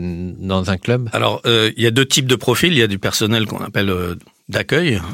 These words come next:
Speaker 2: et qui sont aussi, qui ont un rôle commercial, c'est-à-dire vous présentez l'offre quand vous, vous venez dans notre, dans une de nos salles et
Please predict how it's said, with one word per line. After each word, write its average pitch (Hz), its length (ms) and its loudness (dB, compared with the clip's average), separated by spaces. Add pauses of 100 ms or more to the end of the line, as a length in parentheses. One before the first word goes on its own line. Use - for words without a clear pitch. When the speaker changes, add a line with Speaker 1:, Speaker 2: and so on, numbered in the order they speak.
Speaker 2:
et 98 260 0
qui - 120 -10
sont - 220 -2
aussi, 98 320 -4
qui 90 100 -8
ont 90 100 -6
un 90 60 -8
rôle 92 300 -4
commercial, 98 440 0
c'est-à-dire 92 240 -6
vous 92 120 -6
présentez 95 420 0
l'offre 98 240 2
quand 90 160 -4
vous, 87 420 -4 (720)
vous 95 200 -4
venez 95 320 0
dans 92 120 -2
notre, 90 480 -4
dans 92 160 -4
une 101 200 -4
de 98 80 -4
nos 98 120 -2
salles 117 320 2
et 90 240 -6